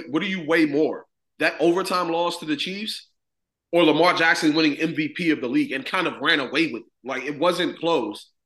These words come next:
It wasn't like Mahomes was right behind him, or anybody for that matter was right behind him in that race.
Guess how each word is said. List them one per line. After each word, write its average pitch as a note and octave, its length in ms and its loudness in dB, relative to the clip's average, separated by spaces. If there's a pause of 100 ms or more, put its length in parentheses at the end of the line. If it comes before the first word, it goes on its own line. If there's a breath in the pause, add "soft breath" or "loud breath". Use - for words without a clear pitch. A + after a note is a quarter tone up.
(220)
It C3 120 -2
wasn't E3 260 4
like E3 140 2
Mahomes D3+ 400 -4
was A#2+ 160 -10
right D#3 180 0
behind D3+ 400 -2
him, G#2+ 200 -8 (180)
or D#3 160 0
anybody D#3+ 480 4
for D3 120 -6
that B2+ 180 0
matter A#2+ 200 -2
was A#2 160 -6
right C3 200 2
behind C3 300 0
him B2+ 100 0
in B2 80 -2
that A#2 180 -2
race. A2+ 440 -2